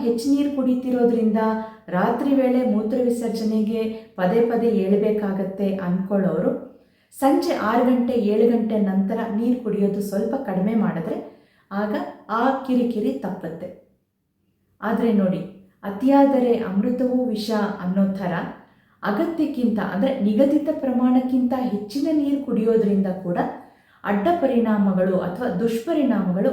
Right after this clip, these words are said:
ಉಂಟಾಗಬಹುದು. ಅಗತ್ಯಕ್ಕಿಂತ ಹೆಚ್ಚು ನೀರು ಕುಡಿದಾಗ ದೇಹದ ಸೋಡಿಯಂ ಅಂಶ ಕಡಿಮೆ ಆಗಿ ಮೂತ್ರಪಿಂಡದ, ಅಂದ್ರೆ ಕಿಡ್ನಿಯ ಕಾರ್ಯಕ್ಷಮತೆಗೆ ತೊಂದರೆ ಉಂಟಾಗಬಹುದು.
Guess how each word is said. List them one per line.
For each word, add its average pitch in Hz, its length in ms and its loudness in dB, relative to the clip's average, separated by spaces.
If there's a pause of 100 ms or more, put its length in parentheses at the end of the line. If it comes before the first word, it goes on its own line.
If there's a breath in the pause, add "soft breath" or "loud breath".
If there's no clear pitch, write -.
ಉಂಟಾಗಬಹುದು. 175 680 -4 (920)
ಅಗತ್ಯಕ್ಕಿಂತ 269 680 2 (120)
ಹೆಚ್ಚು 240 320 0
ನೀರು 214 240 2
ಕುಡಿದಾಗ 170 420 -4 (520 loud breath)
ದೇಹದ 277 460 4 (160)
ಸೋಡಿಯಂ 269 540 2
ಅಂಶ 226 240 -6 (160)
ಕಡಿಮೆ 190 300 -2
ಆಗಿ 175 240 -4 (460 loud breath)
ಮೂತ್ರಪಿಂಡದ, 269 840 2
ಅಂದ್ರೆ 202 220 -4 (100)
ಕಿಡ್ನಿಯ 269 500 0 (200)
ಕಾರ್ಯಕ್ಷಮತೆಗೆ 208 920 0 (360)
ತೊಂದರೆ 220 320 2
ಉಂಟಾಗಬಹುದು. 180 680 -2